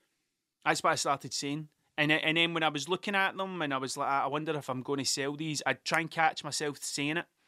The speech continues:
which is the trick. It's catching yourself saying it. It's, it's having it, it's almost as if there's another part of your brain that controls the other bit, of, the front bit of your brain, and it kinda, and you try and catch yourself saying it and then go, "Ah, fuck it, I've sold them."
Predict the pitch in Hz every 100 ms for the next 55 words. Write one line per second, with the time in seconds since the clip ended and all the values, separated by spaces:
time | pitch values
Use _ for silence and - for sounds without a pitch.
0 | - 147 - 139 139 208 - - _ _
1 | _ - - - 180 190 - 190 160 143
2 | 165 151 143 - 151 151 180 - _ _
3 | - 110 - - 156 - - - - 135
4 | 196 196 185 165 160 202 202 - 170 175
5 | - 160 147 147 165 170 - 165 156 -
6 | 139 123 143 143 156 151 - - 123 -
7 | 143 143 131 139 - _ - 143 160 -
8 | 175 151 151 - 131 - 160 - 175 170
9 | 165 156 170 147 - - - _ - 135
10 | - 160 151 139 135 - 151 - 170 -
11 | 160 156 143 - 143 151 139 135 135 208
12 | 208 - 160 160 151 147 143 170 151